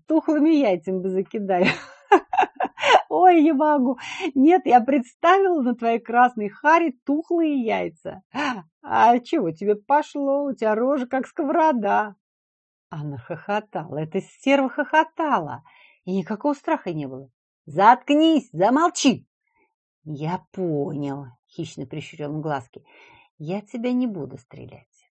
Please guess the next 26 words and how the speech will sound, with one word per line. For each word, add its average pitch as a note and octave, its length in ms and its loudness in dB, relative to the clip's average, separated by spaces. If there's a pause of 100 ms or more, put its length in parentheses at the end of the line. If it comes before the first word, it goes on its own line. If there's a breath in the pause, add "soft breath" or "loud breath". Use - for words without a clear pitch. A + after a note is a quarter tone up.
Ты F3+ 100 -2
повела G3 380 0
себя F#3 160 -6
плохо, A3+ 460 -4
очень D#3+ 380 -2
плохо. A#2 500 -14 (600)
Так F3 280 -4
матери F#3 400 0
себя F#3 240 -4
не F3 120 -4
ведут. E3 360 -8 (400)
Ты A3+ 120 2
смеешься A#3+ 500 0
над G3 180 -4
собственным G#3 360 -2
сыном. G3+ 440 -8 (760)
Да D#3+ 200 -6
иди A3 240 -8
ты C#4+ 120 -8
в G#3+ 40 -6
задницу, B2 500 -12
сынок, C3 500 -18 (300)
пробормотала D#3 640 -8
Люся G#3 280 -12
сквозь D#3+ 400 -14
смех. - 280 -18